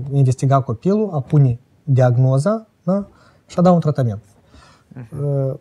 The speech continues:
Speaker 2: Și răspuns la orice, orice oră, ziceai tu la un moment dat.
Speaker 1: Da, acum mai puțin răspund, uh, noaptea, da? Pentru că având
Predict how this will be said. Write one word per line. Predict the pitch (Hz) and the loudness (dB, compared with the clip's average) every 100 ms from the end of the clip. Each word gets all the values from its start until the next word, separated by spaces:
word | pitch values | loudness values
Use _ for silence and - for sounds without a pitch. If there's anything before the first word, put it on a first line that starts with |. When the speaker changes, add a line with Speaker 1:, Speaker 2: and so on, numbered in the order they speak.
| _ - - | _ -20 -20
Speaker 2:
Și | - - | -12 -4
răspuns | 151 180 175 | -2 -2 0
la | 170 | 2
orice, | 160 - | 0 -2
orice | 147 147 147 | 0 0 0
oră, | 139 131 104 95 | 0 0 0 -4
ziceai | 98 107 110 104 | -8 -8 -6 -6
tu | 107 | -8
la | 104 107 110 | -10 -8 -10
un | |
moment | 110 110 107 | -10 -10 -8
dat. | 104 - | -10 -8
Speaker 1:
Da, | 170 151 | 0 4
acum | 139 139 - 180 170 160 | 4 2 2 6 6 6
mai | 156 | 4
puțin | - - 147 | 2 0 2
răspund, | 139 - 147 131 | 2 0 0 2
uh, | 127 123 120 117 113 113 113 120 120 | 0 0 -2 -4 -4 -6 -8 -10 -4
noaptea, | 131 196 196 202 202 - - - | 4 4 4 0 0 -8 -20 -4
da? | 160 156 | 0 0
Pentru | 143 131 - | 0 -4 -4
că | 127 | -2
având | 127 123 | 0 -2